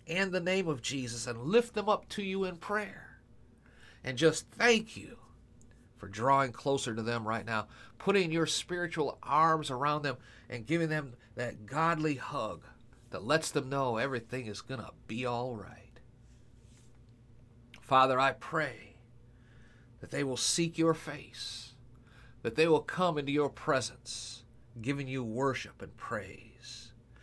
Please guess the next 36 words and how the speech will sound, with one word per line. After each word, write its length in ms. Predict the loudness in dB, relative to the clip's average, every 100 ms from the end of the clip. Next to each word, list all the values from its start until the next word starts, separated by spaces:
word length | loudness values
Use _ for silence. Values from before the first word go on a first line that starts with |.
| -20 2
I 220 | 8 8
pray 800 | 8 4 8 8 8 4 -4 -12 -20 -20 -20 -20 -20 -20 -20 -20 -20 -8
that 240 | -6 -4
they 120 | 0 2
will 180 | 2 0 -4
tune 720 | -4 0 2 2 -2 -6 -10 -16 -14 -6
into 300 | -6 -4 -4
your 300 | 0 2 2
voice 800 | 0 -6 -8 -14 -10 -10 -10 -14 -20 -20 -20 -20 -20 -20 -18
so 160 | -8 -4
you 200 | -2 -2
can 160 | -2
be 100 | -2
able 140 | 0 -2
to 100 | -4
communicate 680 | -4 -4 -4 -6 -8 -6
with 220 | -4 -4
them 280 | -4 -4 -4
through 180 | -6 -6
your 160 | -4 -4
Holy 340 | -2 -2 -2
Spirit. 640 | -4 -8 -12 -18 -18 -20 -20 -20 -20 -16 6
Lord 340 | 10 10 10
Jesus, 560 | 4 2 2 2 0 -2
we 200 | -4 -4
thank 540 | -4 0 2 0 -2
you 240 | -4 -2 0
that 160 | 0
it 40 | -2
is 100 | -4
because 360 | -4 -2 0
of 140 | 0 0
you 440 | -2 0 -2 -4 -10 -18 -4
that 120 | 0
we 200 | 2 2
are 180 | 2 -2